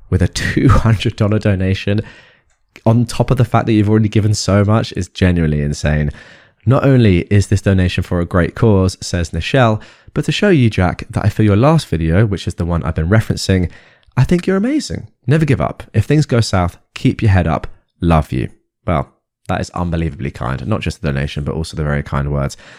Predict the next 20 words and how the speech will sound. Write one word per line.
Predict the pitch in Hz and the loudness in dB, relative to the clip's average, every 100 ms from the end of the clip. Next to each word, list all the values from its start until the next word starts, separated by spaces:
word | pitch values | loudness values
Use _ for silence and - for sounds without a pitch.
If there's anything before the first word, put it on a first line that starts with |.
| - _ _ | -20 _ _
I | 101 | 2
will | 113 131 | 4 2
just | 117 | 0
address | 92 - 95 | -6 -2 -4
the | - | -4
fact | - 107 104 | -4 -2 -2
that | - | -2
I'm | 95 | 0
not | 113 - | 0 0
gonna | 98 92 | -2 -2
stop | - 95 98 | -2 -4 -2
making | 95 - 92 | -6 -4 -4
videos | 92 92 95 110 85 | -2 0 0 -2 -4
and, | 85 | -4
and, | 90 85 | -4 -4
and | 87 | -2
making | 90 95 - | 0 -2 -2
these | 90 | -4
episodes. | 90 - - 92 95 - - - _ - | -4 -4 -2 0 -2 -4 -20 -20 _ -4
That's, | 80 - | -4 -4